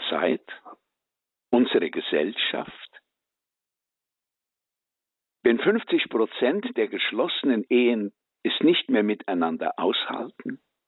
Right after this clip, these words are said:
wenn Millionen Kinder abgetrieben werden, wenn es so viel Missverständnisse von Dialog und Freiheit gibt,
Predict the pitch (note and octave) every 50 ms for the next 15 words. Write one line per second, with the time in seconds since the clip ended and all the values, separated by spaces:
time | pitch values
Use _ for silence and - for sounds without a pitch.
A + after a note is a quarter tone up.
0 | _ _ _ _ _ _ _ _ _ _ _ _ _ _ _ _ _ _ _ _
1 | _ _ _ _ _ _ _ _ _ _ _ _ _ _ _ _ _ _ _ A2
2 | A2 G#2+ G#2 G#2+ G2+ G2+ G2+ G2+ A#2 A#2+ C#3 F3 F#3+ D#3+ C#3+ C3+ - - - B2+
3 | C3 C3+ A#2 G#2+ F2+ - - - - - - - - D3 C3+ C#3 - - A2 A#2
4 | A#2+ B2 - C#3+ D3 C3+ - - G#2 F#2+ F#2+ G2 - - - - - - _ _
5 | _ _ _ _ _ _ _ _ _ _ _ _ _ _ _ _ _ _ _ _
6 | _ _ _ _ _ _ _ _ _ _ _ _ _ _ _ _ _ _ _ _
7 | - A#2+ A#2 A#2 A#2+ A#2+ - - A2+ G#2 - - - - - - _ _ _ _
8 | _ _ - - - D#3 - G4 - - C3+ A#2+ A#2 A2+ G#2+ A2 C#3 F#3+ - -
9 | - - A#2+ G2 G2 - - - A2+ G#2+ G2 F#2+ F2 - - F2 D#2+ - - -
10 | - - - - _ _ _ _ _ _ _ _ _ _ _ _ _ _ _ _
11 | - - G#2 G2+ G2+ F#2 A2 G2+ F#2+ E2+ E2 E2+ F2+ G#2+ A#2 A#2 G#2 - - D#2+
12 | D#2+ - - - F2 F#2+ G2+ G#2+ G2+ E2+ C#2+ G2 E2+ D2 - - _ - - _
13 | - B3+ - - - _ - -